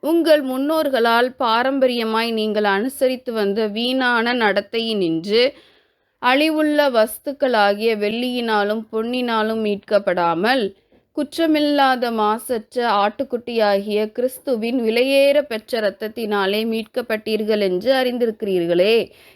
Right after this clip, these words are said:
என ஒன்று பேதுரு ஒன்றாவது அதிகாரத்தில் கர்த்த-, அ, நாம் வாசிக்கிறோம்.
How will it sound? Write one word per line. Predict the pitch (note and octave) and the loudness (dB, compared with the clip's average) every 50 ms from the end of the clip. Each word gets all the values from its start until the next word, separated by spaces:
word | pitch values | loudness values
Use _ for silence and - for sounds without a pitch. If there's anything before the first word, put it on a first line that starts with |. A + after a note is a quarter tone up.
| _ | _
என | - F3+ F3+ F3 F3+ G#3 B3+ C4 A3 G#3+ _ _ _ _ | -6 -4 -2 0 2 2 2 0 -2 -4 _ _ _ _
ஒன்று | - A3+ A#3+ B3+ C4+ C4+ C4 D4 | -2 0 2 2 2 2 2 0
பேதுரு | C4 C#4 C4 A#3 G#3 G#3 G#3 A3 A3 A3+ | -2 2 2 2 2 2 2 2 2 2
ஒன்றாவது | A3 G#3+ G#3+ G#3+ A3 A3 A#3+ B3+ B3 B3 A#3+ A3+ A3+ | 2 2 0 0 0 0 0 2 2 0 0 -2 -2
அதிகாரத்தில் | G#3+ G3 F#3+ F#3+ G3+ G3 F#3+ F#3 F3+ F#3 - A#3 A#3 | -2 -2 0 0 2 2 2 2 0 -2 -4 -6 -4
கர்த்த-, | - A#3 G3+ - _ _ - G#3+ - - | -2 -4 -4 -4 _ _ -2 -2 -2 0
அ, | - F#3 F3+ D3 - | 0 0 0 0 -2
நாம் | - G#3 A3+ A3 A#3+ B3+ A#3 | -4 -2 0 0 2 2 2
வாசிக்கிறோம். | G#3 F3 F3 - - - - - C3 F3 F#3 F3+ F3+ | 2 2 0 -2 -8 -14 -12 -8 -4 -2 -2 -2 -2